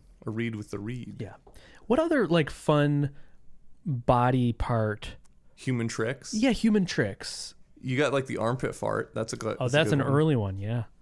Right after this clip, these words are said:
Speaker 1: Mm-hmm.
Speaker 2: Yeah, that's
Speaker 1: And then hand farts. You've got all sorts of body farts.
Speaker 2: Hand farts, yeah. Yeah, armpit farts, hand
Speaker 1: Um,
Speaker 2: farts,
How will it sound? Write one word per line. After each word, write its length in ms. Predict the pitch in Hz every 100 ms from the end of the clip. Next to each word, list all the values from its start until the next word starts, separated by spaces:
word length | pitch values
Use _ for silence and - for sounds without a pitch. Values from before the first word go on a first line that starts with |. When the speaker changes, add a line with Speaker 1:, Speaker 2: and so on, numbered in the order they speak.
| - - - - - - 113
Speaker 1:
Mm-hmm. 240 | 110 107 131
Speaker 2:
Yeah, 140 | 113
that's 260 | 110 123 -
Speaker 1:
And 80 | 127
then 100 | 120
hand 280 | 127 110
farts. 280 | 101 110 107
You've 140 | 147 175
got 100 | 151
all 100 | 139
sorts 220 | 127 -
of 100 | 98
body 220 | 101 104
farts. 220 | 104 -
Speaker 2:
Hand 160 | 120 110
farts, 340 | - 98 101
yeah. 260 | 113 101 107 - - - -
Yeah, 140 | 104
armpit 280 | 113 120 127
farts, 300 | 127 117 104
hand 180 | 113 101
Speaker 1:
Um, 60 |
Speaker 2:
farts, 460 | 117 117 110 -